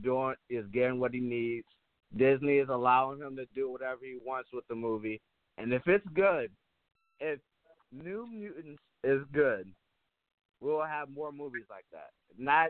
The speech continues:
specifically horror, horror genre, but just more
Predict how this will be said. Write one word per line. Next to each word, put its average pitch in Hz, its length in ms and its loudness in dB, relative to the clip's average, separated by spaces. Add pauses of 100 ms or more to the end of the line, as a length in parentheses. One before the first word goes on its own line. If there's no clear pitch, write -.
specifically 147 600 -6
horror, 143 540 -2 (280)
horror 139 480 -4
genre, 156 400 -6
but 113 320 -6 (260)
just 127 280 -4 (520)
more 135 680 4